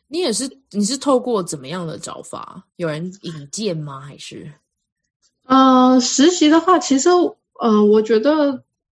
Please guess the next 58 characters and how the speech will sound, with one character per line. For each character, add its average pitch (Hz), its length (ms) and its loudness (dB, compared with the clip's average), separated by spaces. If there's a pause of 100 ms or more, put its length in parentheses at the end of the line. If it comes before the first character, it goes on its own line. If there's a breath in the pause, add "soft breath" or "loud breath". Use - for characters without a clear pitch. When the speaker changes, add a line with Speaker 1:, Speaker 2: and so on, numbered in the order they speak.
(680)
Speaker 2:
呃， 214 500 0
我 226 240 4
其 220 220 0
实 359 60 4
是 403 60 -2 (160)
自 427 140 2
己 240 160 -2
找 - 220 -4
到 240 200 0
的 190 140 -2
这 208 100 -4
个 196 120 -2
实 - 240 -8
习， - 180 -10
但 370 160 2
是 403 80 2
我 214 160 0
是 262 160 -6
透 262 220 -4
过 240 120 0
学 202 220 -6
校 233 180 -2
的 196 140 0
网 - 180 -6 (140)
站， - 180 -12 (140)
所 - 180 -2
以 403 40 4
我 240 180 4
觉 202 100 0
得 214 120 2
这 339 180 2
很 254 160 2
重 240 180 0
要， 247 120 0
就 240 100 -2
是 240 320 -4 (260 soft breath)
你 220 140 0
在 247 260 2
找 185 340 -4
实 - 280 -8
习 208 160 -2
的 190 100 -4
时 196 120 -6
候， 208 80 -2
你 190 80 -4
要 226 400 -2
知 220 120 -8
道 233 160 -2
自 214 80 -4
己 202 80 -2
的 190 100 -4
目 214 260 -2
标 - 240 -4
是 208 100 -10
什 208 140 -10
么。 - 40 -20 (120)
就 320 100 -2
是 262 100 -2